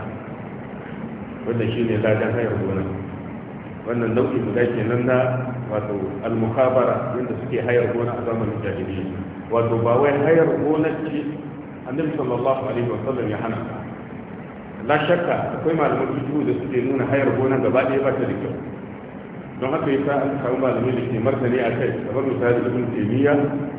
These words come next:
littafin Majmu'u Fatawa, mujallad na ishirin da tara, shafi tamanin da takwas. Akwai hadisin Jabir, wanda muke karantawa a yanzu. Ibn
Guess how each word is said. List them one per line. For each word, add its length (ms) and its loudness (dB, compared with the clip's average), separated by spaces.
littafin 320 2
Majmu'u 400 0
Fatawa, 560 0
mujallad 340 -2
na 60 0
ishirin 320 -2
da 160 -2
tara, 160 2
shafi 320 -2
tamanin 320 -4
da 160 -4
takwas. 240 -8
Akwai 240 2
hadisin 560 2
Jabir, 460 4
wanda 180 0
muke 220 0
karantawa 640 2
a 80 2
yanzu. 320 -2
Ibn 160 -2